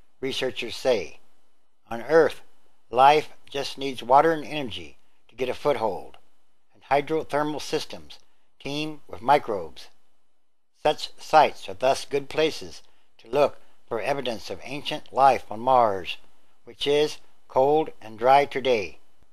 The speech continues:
And water is life. So, in essence, or in other words, they have found life on Mars. Because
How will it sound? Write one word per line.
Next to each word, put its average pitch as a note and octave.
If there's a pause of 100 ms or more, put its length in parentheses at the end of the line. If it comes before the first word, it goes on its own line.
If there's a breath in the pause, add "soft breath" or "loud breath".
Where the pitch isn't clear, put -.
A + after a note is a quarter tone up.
(160)
And A#2+
water D3+ (160)
is D#3
life. B2+ (440)
So, B2+
in G2+
essence, B2 (360)
or A#2+
in A#2+
other D3
words, G2 (420)
they B2+
have C#3
found C3+ (320)
life B2+ (160)
on A2+
Mars. A2+ (680)
Because C3